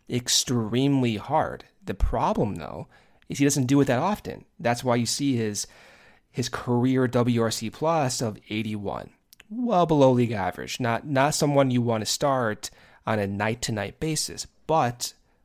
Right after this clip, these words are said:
at times, and it goes to show you his underlying raw skills, is that his max exit velocity, the hardest he hits the ball, is better than eighty-five percent of the,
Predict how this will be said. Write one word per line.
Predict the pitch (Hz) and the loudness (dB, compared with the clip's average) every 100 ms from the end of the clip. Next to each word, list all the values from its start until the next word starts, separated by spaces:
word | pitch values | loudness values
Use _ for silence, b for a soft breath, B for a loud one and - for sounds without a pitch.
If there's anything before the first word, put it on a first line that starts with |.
| _ - | _ -6
at | 107 113 | -6 -4
times, | - 131 95 95 117 160 - | -6 -2 -2 -2 -6 -8 -6
and | 110 | -6
it | 107 | -4
goes | 110 | -4
to | 110 | -4
show | - 135 | -2 0
you | 147 135 | 2 2
his | 120 - | 0 -2
underlying | 113 113 117 110 107 101 | -4 -2 -4 -4 -6 -6
raw | 104 101 | -4 -4
skills, | - - 139 160 117 107 - B B B B _ | -4 -4 0 2 0 -2 -6 B B B B _
is | 123 | -2
that | 127 110 | 0 0
his | 147 160 | 0 0
max | 123 101 101 107 127 - - - _ | -2 -2 0 0 -2 -4 -6 -8 _
exit | - 113 113 117 110 - - | -4 -4 -4 -2 -4 -4 -10
velocity, | 110 98 98 101 - - - - | -4 0 0 -2 -6 -8 -14 -12
the | 101 | -12
hardest | - 127 120 127 127 | -6 0 2 2 0
he | - | -2
hits | 110 110 - | -4 -4 -6
the | |
ball, | 98 - 60 - _ _ _ _ _ _ _ - | -8 -10 -10 -12 _ _ _ _ _ _ _ -20
is | - | -14
better | 131 131 135 - | -2 2 4 4
than | 143 | 0
eighty-five | 120 131 151 - 135 | 0 -2 -2 0 0
percent | 131 120 113 113 | -2 -4 -4 -4
of | 113 | -6
the, | 104 | -6